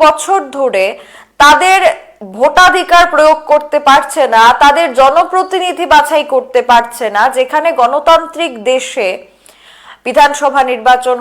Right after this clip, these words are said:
হচ্ছে, লোকসভা নির্বাচন হচ্ছে, পঞ্চায়েতের ভোট হচ্ছে, আহ, পুর নিগমের ভোট হচ্ছে,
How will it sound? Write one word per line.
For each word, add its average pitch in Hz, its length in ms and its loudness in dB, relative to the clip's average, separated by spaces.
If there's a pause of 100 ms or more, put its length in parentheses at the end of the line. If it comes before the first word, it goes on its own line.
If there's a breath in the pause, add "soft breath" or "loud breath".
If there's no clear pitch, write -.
হচ্ছে, 240 320 -6 (160)
লোকসভা 277 420 0 (100)
নির্বাচন 247 460 -2 (100)
হচ্ছে, 247 240 -4 (140)
পঞ্চায়েতের 269 680 0
ভোট 254 180 -2 (100)
হচ্ছে, 254 340 -4 (600 loud breath)
আহ, 226 160 6
পুর 311 140 -2 (160)
নিগমের 277 380 0 (100)
ভোট 247 260 -2
হচ্ছে, 254 240 -4